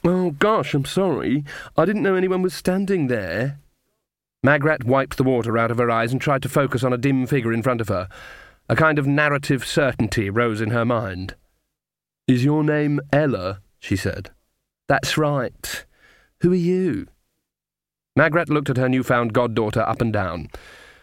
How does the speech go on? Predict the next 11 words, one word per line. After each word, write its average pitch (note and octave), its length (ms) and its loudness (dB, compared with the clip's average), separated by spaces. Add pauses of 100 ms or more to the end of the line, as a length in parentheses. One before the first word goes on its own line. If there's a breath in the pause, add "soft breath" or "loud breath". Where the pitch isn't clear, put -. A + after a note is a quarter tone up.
(180 loud breath)
She - 120 0
was D3 120 2
the D#3 40 0
most F3+ 240 0
attractive E3 640 -2
young C#3 240 2
woman G#2+ 260 0
Magrat A#2 320 0
had A#2 120 -2
ever A#2+ 140 0
seen, F#2 420 -4